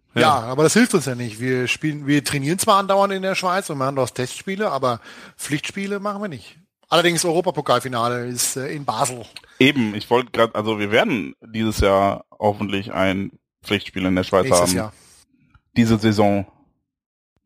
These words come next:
Speaker 3: Ich denke bei Jahren immer nur in Saisons, nicht mehr in Kalenderjahren.
Speaker 1: Komisch, geht mir auch so.
Speaker 3: Das ist aber auch,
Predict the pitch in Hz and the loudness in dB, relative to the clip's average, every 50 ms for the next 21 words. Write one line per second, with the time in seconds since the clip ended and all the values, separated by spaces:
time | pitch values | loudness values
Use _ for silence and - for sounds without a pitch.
0 | _ _ _ _ _ _ 110 - - 117 117 117 131 113 107 107 104 104 110 123 | _ _ _ _ _ _ -4 0 2 0 0 0 -2 -4 -2 0 2 4 4 4
1 | 123 110 110 110 113 107 110 107 104 101 104 101 95 98 92 92 101 101 95 - | 2 0 -4 -4 -4 -4 -4 -6 -6 -6 -8 -8 -8 -6 -6 -6 -6 -8 -10 -10
2 | - 101 95 - - 98 87 82 95 92 - - - - 95 95 - 95 98 90 | -12 -14 -10 -8 -8 -6 -6 -6 -8 -10 -12 -12 -8 -6 -4 -2 -2 -2 -2 -2
3 | 95 139 143 139 143 139 127 123 135 131 - 139 127 120 117 - - - - - | -2 -2 -2 0 0 0 0 0 0 0 -2 -4 -4 -6 -8 -10 -10 -2 0 2
4 | - 123 123 - 151 - 143 131 - | 4 4 4 2 2 2 2 2 0